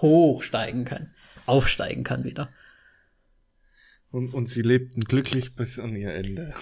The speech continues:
Speaker 1: Ja, once upon
Speaker 2: So im
Speaker 1: a
Speaker 2: Grunde,
Speaker 1: time.
Speaker 2: ja.
Speaker 1: Ja.
Speaker 2: Ähm, ja.
Speaker 1: Siehst du's auch so,
Speaker 2: Ähm,
Speaker 1: oder?
Speaker 2: Ja, ja, nö. Genauso.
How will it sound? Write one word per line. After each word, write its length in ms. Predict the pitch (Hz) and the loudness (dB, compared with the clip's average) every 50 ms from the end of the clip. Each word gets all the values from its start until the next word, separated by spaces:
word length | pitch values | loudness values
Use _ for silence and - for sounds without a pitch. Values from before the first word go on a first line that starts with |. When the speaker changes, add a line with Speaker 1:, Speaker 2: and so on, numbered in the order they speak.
| - - - - - - - - - - | -12 -10 -10 -10 -10 -10 -10 -10 -8 -6
Speaker 1:
Ja, 80 | - 101 98 101 101 - - - 113 | -4 -4 -4 -4 -6 -6 -2 0 2
once 300 | 113 123 147 156 - 180 | 4 4 4 2 2 0
upon 380 | 151 - - 117 110 110 110 | 0 2 2 2 4 4 2
Speaker 2:
So 60 | 117 | 2
im 20 | 123 | 0
Speaker 1:
a 40 | 123 | 2
Speaker 2:
Grunde, 280 | 107 104 98 98 98 101 - | 2 2 2 0 -2 -8 -8
Speaker 1:
time. 60 | 101 | -8
Speaker 2:
ja. 240 | 101 95 87 - - - - - - - - | -6 -6 -6 -6 -8 -14 -16 -18 -10 -2 2
Speaker 1:
Ja. 160 | 139 - - - - - - _ _ _ _ _ _ _ _ - | 2 2 2 0 -6 -20 -20 _ _ _ _ _ _ _ _ -4
Speaker 2:
Ähm, 540 | - 147 147 147 147 147 139 135 135 131 123 127 127 - _ _ _ - | 0 2 2 2 2 0 -2 -6 -8 -8 -10 -12 -16 -18 _ _ _ -10
ja. 440 | 120 117 120 113 107 107 113 127 127 123 - - - - - - _ _ _ _ _ _ _ _ _ - | -4 -2 0 0 2 0 -2 -4 -6 -8 -12 -12 -14 -16 -18 -20 _ _ _ _ _ _ _ _ _ 2
Speaker 1:
Siehst 220 | - 147 139 131 | 4 4 6 6
du's 100 | 139 120 | 4 4
auch 220 | - - 233 302 - | 6 6 4 4 4
so, 160 | - 381 359 | 2 2 4
Speaker 2:
Ähm, 40 | 285 | 6
Speaker 1:
oder? 360 | 247 233 233 226 208 190 190 - - - 69 - - - - - _ _ _ _ _ _ _ _ - | 6 6 6 4 4 2 0 -6 -12 -18 -18 -18 -20 -20 -20 -20 _ _ _ _ _ _ _ _ -2
Speaker 2:
Ja, 200 | - 147 175 175 | 2 4 6 6
ja, 180 | 156 139 127 | 6 4 4
nö. 260 | 113 110 113 110 107 107 - _ _ - 175 165 175 - - - - - - _ - - 143 - | 2 0 -2 -4 -4 -6 -10 _ _ -20 -20 -20 -20 -20 -20 -20 -20 -20 -20 _ -20 -20 -12 -8
Genauso. 680 | 120 107 110 107 107 107 110 101 101 101 98 92 - | -6 -4 -4 -4 -4 -6 -6 -8 -8 -10 -10 -12 -14